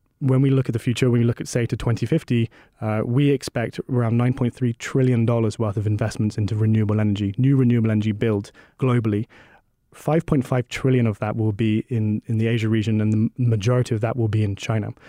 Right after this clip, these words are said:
So in terms of absolute numbers, China will certainly lead. But the caveat being, when you look at things like green bonds and green finance, China's view of what green is, is very different to the rest of the world.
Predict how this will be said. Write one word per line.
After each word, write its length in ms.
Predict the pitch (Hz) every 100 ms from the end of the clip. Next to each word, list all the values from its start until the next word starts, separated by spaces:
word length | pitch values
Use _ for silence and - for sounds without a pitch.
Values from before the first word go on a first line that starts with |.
| - -
So 160 | - 127
in 100 | 117
terms 220 | 156 139
of 60 | -
absolute 400 | 127 - 123 117
numbers, 480 | 117 127 175 - - _ -
China 260 | 139 131
will 100 | 110
certainly 420 | - 123 113 107
lead. 280 | 104 104 101 - - - _ _ _ _
But 220 | 143 127 _ _ _
the 100 | -
caveat 500 | - 151 147 143 113
being, 320 | 117 139 123
when 100 | 117
you 80 | 117
look 140 | 117 139
at 80 |
things 180 | 127 120
like 120 | 117
green 240 | 107 117 110
bonds 320 | 113 113 107
and 100 | 113
green 220 | 113 113
finance, 440 | - 120 117 113 - - _
China's 280 | - 151 196
view 260 | 120 127 123
of 140 | 107
what 220 | 113 123
green 320 | 117 127 117
is, 260 | 117 113 -
is 140 | 120
very 160 | 113 117
different 320 | 117 110 104
to 60 | -
the 100 | 110
rest 260 | 113 -
of 80 | 110
the 100 | 104
world. 400 | 101 107 104 113